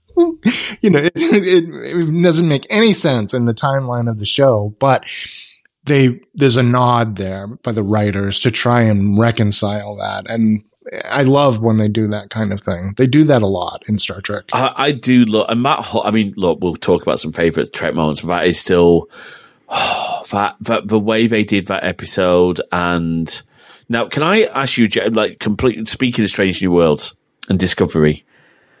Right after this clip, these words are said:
Speaker 2: obviously the original Enterprise, the, the Constitution class that we saw in T O S, has a certain look to it.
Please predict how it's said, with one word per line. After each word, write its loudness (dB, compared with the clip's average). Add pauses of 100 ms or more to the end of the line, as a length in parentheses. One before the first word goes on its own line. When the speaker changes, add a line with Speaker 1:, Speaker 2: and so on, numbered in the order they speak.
(200)
Speaker 2:
obviously 0
the 0
original 0
Enterprise, -2
the, 2
the -4
Constitution 0
class -4
that -2
we -4
saw 2
in 0
T -2
O 2
S, -4 (460)
has 2
a 2
certain 0
look -2
to -6
it. -4